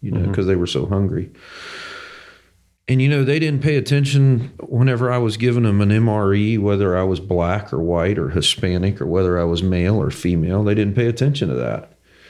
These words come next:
Speaker 1: They didn't even say, "Oh, I don't like this. I don't like what you're feeding me."
Speaker 2: Mm-hmm.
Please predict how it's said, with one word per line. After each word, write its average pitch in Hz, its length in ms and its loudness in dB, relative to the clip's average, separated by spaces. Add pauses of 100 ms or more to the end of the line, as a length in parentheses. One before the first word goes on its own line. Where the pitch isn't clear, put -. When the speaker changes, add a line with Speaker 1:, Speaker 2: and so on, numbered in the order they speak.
(300)
Speaker 1:
They 135 120 0
didn't 160 200 2
even 123 300 2
say, 117 320 0
"Oh, 151 220 -2
I 131 120 0
don't 160 140 -2
like 139 260 0
this. - 480 -10 (320)
I - 40 0
don't 127 120 2
like 113 240 2
what 113 140 0
you're - 80 -4
feeding 135 320 -2
me." - 240 -10 (100)
Speaker 2:
Mm-hmm. 90 180 -4